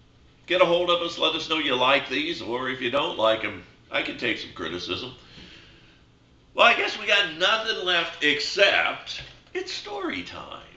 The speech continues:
So one day, a gentleman was out on the golf course. It's something we are still allowed to do, by the way, even with social distancing. And he was about to tee off, and all of a sudden, as he's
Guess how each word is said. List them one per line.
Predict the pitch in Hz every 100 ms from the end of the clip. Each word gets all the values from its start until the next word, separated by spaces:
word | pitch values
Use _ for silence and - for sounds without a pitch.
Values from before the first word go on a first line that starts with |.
| - - _ _ _ _ _ -
So | - 170
one | 208 214
day, | 139 143 156
a | -
gentleman | 104 107 104 101
was | 90 87
out | 80 95 90
on | 90 107
the | 120
golf | 90 87 - -
course. | 85 78 -
It's | 80 -
something | - 95 - 95 90
we | 95
are | 98
still | 98 - 104 95
allowed | 87 92 92 -
to |
do, | 87 -
by | - 87 -
the | 76
way, | 76 82 - - -
even | 143 156 147
with | 151 151
social | - 98 95 92 90
distancing. | 87 147 - 87 82 87 110 - - - - - - - - -
And | 190
he | 214
was | 220 190
about | 190 185 180 185
to | 147
tee | 135 156 143 110
off, | 104 117 139 - - - - - _
and | 131
all | 139 160
of |
a | 156
sudden, | 147 147
as | 143 117
he's | 104